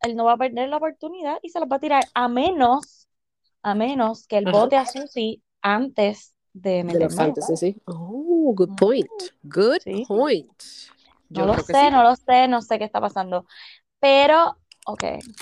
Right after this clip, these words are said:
Speaker 1: ¿qué va a pasar? O sea, porque es que todo este editing me, me confunde, pero
Speaker 2: Ca-, cada semana nos confunde más.
Speaker 1: Sí, yo pienso que es Rachel, yo pienso que es Rachel, o sea, y si es Gaby,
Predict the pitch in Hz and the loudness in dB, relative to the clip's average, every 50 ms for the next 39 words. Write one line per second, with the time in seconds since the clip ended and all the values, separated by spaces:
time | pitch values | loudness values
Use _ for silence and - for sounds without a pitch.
0 | - - _ _ _ _ _ _ _ _ _ 294 277 277 294 320 311 277 294 285 | -20 -20 _ _ _ _ _ _ _ _ _ -2 0 0 0 0 0 0 0 0
1 | 285 294 - 320 302 294 _ - - - - - 254 262 - 262 240 220 208 - | 0 -2 -4 -6 -8 -8 _ -14 -14 -14 -14 -20 -20 -12 -8 -4 -4 -4 -4 -6
2 | 247 - - - - - 349 349 339 330 - - 262 247 285 269 - 320 302 302 | -14 -16 -16 -20 -14 -10 -6 -6 -6 -6 -6 -6 -4 -4 -4 -4 -2 -2 -2 -2
3 | 320 330 320 320 311 294 294 294 285 277 269 262 262 254 262 254 247 - _ 294 | -2 -4 -4 -6 -6 -4 -4 -4 -2 -2 -4 -4 -2 0 0 0 -2 -2 _ -6
4 | 370 494 453 294 214 185 175 180 - - - - 190 170 151 - - - _ _ | -6 -4 -4 -4 -4 -4 -4 -6 -4 -2 -2 -2 -2 -2 -4 -6 -8 -12 _ _
5 | _ 208 214 - - - 269 254 254 277 294 - 349 339 339 349 330 302 262 233 | _ -6 -6 -6 -6 -4 -2 -2 -2 -2 -4 -4 -6 -6 -6 -6 -6 -6 -6 -8
6 | - - 208 185 - - 160 170 170 160 - - - - - _ _ _ _ _ | -8 -8 -10 -12 -12 -16 -16 -14 -14 -14 -14 -18 -20 -20 -20 _ _ _ _ _
7 | _ 262 - - - 277 262 294 302 302 311 311 311 311 302 - - 254 254 247 | _ -20 -20 -12 -10 -6 -4 -2 -2 0 0 0 0 -2 -2 -4 -8 -6 2 4
8 | 349 370 370 381 381 330 339 302 262 247 220 185 - - - - - 202 - _ | 4 6 6 6 4 6 4 4 4 4 2 2 0 -2 -6 -10 -12 -18 -20 _
9 | _ 220 220 214 220 208 190 214 202 190 185 165 143 - - - - - _ - | _ -6 -4 -4 -4 -4 -2 -2 -2 -2 -2 -6 -8 -8 -10 -14 -14 -14 _ -4
10 | 190 175 165 - - _ _ _ _ _ _ _ _ - - - _ _ _ _ | -2 -2 -2 -4 -8 _ _ _ _ _ _ _ _ -20 -20 -20 _ _ _ _
11 | _ _ _ _ _ _ _ _ _ _ _ _ _ - 247 254 240 - 262 262 | _ _ _ _ _ _ _ _ _ _ _ _ _ -2 -2 -2 2 4 4 4
12 | 247 226 262 302 311 330 320 330 320 311 - - | 4 4 4 6 6 6 4 2 0 -4 -6 -10